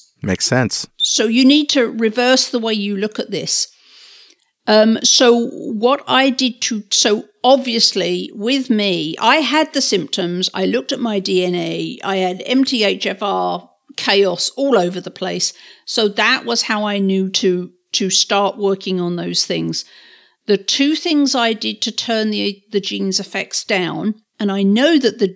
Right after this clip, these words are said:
Speaker 2: the gene's effects have been turned down because I no longer, and I haven't had for three years, I've had no symptoms of bipolar disorder for over three years now.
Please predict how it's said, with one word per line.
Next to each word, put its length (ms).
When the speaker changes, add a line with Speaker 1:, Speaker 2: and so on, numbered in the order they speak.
Speaker 2:
the 140
gene's 320
effects 300
have 80
been 180
turned 280
down 260
because 300
I 140
no 300
longer, 680
and 100
I 40
haven't 260
had 260
for 80
three 240
years, 760
I've 140
had 220
no 340
symptoms 560
of 140
bipolar 520
disorder 520
for 260
over 180
three 240
years 320
now. 220